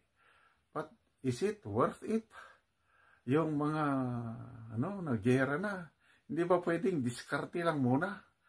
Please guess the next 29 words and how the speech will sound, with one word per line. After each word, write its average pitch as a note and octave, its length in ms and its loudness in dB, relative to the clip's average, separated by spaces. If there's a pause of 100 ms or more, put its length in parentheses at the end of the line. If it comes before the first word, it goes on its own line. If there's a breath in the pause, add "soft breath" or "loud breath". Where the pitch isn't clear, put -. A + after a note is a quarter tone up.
(400 soft breath)
Kung D#3+ 240 -2
nagawa D#3 400 4
noon E3+ 320 0
ni - 80 -10
P E3+ 160 -6
R D3+ 160 -2
R D3+ 240 -4
D, D#3+ 80 -8
eh, B2+ 720 -6
bakit? B3+ 480 -6 (560)
Naiba B2+ 480 0
ngayon. D#3 320 -2
Anyway, D3+ 320 4 (480 soft breath)
bahalang F#3+ 400 0
Pangulo. C3+ 560 -2
That B2+ 320 -4
will D#3+ 160 -4
be F3+ 240 -4
his B2+ 240 -2
legacy. D3+ 480 -2 (540 soft breath)
Kung C3 160 4
yun D#3+ 160 4
ang D#3+ 100 2
gusto D#3+ 320 -2
niya, F#3+ 160 -2
so C3 160 2
be A3 320 0
it. - 160 -12
But C3+ 240 -4